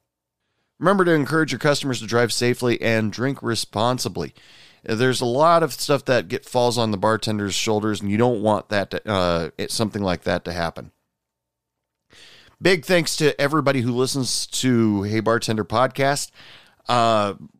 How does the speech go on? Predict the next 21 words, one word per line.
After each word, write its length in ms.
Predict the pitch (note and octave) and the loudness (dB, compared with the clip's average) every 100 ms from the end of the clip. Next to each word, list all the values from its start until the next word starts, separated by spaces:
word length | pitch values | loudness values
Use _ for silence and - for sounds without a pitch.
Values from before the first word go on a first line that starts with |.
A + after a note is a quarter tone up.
| _ _ _ _ | _ _ _ _
you 140 | B2 | -4
guys 400 | B2 B2+ B2 G#2+ | 2 4 4 0
are 160 | - G#2+ | -4 -4
completely 400 | A2 A#2 - A#2 | -4 -4 -2 0
awesome. 500 | A2 A#2 - B2 A#2 | 2 0 -2 -4 -4
I, 140 | - A2 | -2 -2
there's, 580 | G2+ A#2+ A#2+ G#2 - - _ _ _ | -2 -4 -2 -4 -10 -14 _ _ _
hopefully 320 | F3+ F#3 F#3 | -4 0 -2
some 180 | E3+ E3+ | 0 -2
of 120 | D#3 | 0
you 100 | D3 | 0
have 120 | C3+ | -2
found 440 | - C3 C3 B2 A2+ | 2 2 2 0 -4
the 420 | - A#2 A2 G#2+ G2+ | -6 2 4 4 4
new 200 | G#2 A#2+ | 2 0
channel 340 | - B2 A2+ | 0 0 2
on 140 | A2 F#2 | 0 0
Spotify 580 | - A2 A2 - A2+ | -2 0 0 2 0
because 340 | G2+ F2+ G2+ F#2 | 0 -2 -2 -2
I 60 | |
changed 680 | F2+ - B2 A#2 G#2 - - | -4 -2 0 0 -2 -6 -8